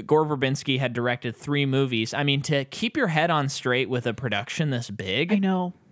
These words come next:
Speaker 2: I know.
Speaker 1: and this complicated.
Speaker 2: I don't know how they could have spent less money than they did for this movie.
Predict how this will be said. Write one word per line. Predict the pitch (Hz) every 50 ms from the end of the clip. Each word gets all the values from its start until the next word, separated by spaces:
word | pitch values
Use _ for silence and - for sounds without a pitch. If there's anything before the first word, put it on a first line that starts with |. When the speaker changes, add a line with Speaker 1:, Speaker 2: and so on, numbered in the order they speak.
| _ _ -
Speaker 2:
I | - 208 196
know. | 190 180
Speaker 1:
and | 143 147
this | 151 147 -
complicated. | - - 120 113 123 - 170 180 - 202 185 180 185 202 214 226 220 202 - _ _ -
Speaker 2:
I | 247
don't | 262 285
know | 302 320 285
how | 277 269
they | 247 240 226
could | - - 240
have | 226 208
spent | - - - 220 208
less | 202 196 208 196 - -
money | 214 202 208 202 202
than | 190 202 196
they | 185 175 180
did | 175 185 185 -
for | - -
this | - - 185 -
movie. | 247 - 123 110 107 117 226